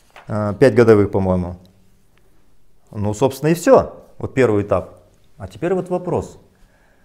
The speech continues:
Спрашивается, а зачем такая помощь нужна аграрникам? Вы просто сделаете цену на нефтепродукты рыночной. А что значит рыночная? Цена на нефть упала, если в шесть раз,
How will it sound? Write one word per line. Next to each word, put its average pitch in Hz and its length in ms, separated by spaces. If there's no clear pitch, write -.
Спрашивается, 107 880
а 127 60
зачем 180 280
такая 147 260
помощь 123 320
нужна 147 300
аграрникам? 98 640
Вы 107 480
просто 117 540
сделаете 107 540
цену 113 380
на 104 80
нефтепродукты 113 720
рыночной. 147 560
А 90 140
что 180 160
значит 160 200
рыночная? 95 600
Цена 123 300
на 107 80
нефть 120 260
упала, 113 360
если 104 180
в - 80
шесть 135 240
раз, 185 340